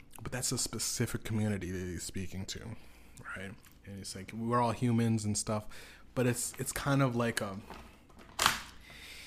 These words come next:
it's the pissing in the wind to please the woke culture, kind of, I felt like.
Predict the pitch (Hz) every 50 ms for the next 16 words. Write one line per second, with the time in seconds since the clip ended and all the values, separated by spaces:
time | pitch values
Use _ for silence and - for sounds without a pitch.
0 | - - - - 135 135 - - - 135 135 139 135 135 131 123 110 - - -
1 | - - - - - - - - - - - - - - - - 165 160 - -
2 | 151 139 135 135 127 113 110 110 110 113 113 113 113 110 107 101 - - - -
3 | 120 104 104 - - - - 127 123 120 117 117 120 117 110 110 - - - -
4 | - 104 95 104 104 107 107 104 104 - - - - 90 76 - - - 107 104
5 | 101 - - 98 87 82 78 55 - - - - - - - - - - - -
6 | 117 - - 104 90 - - - - -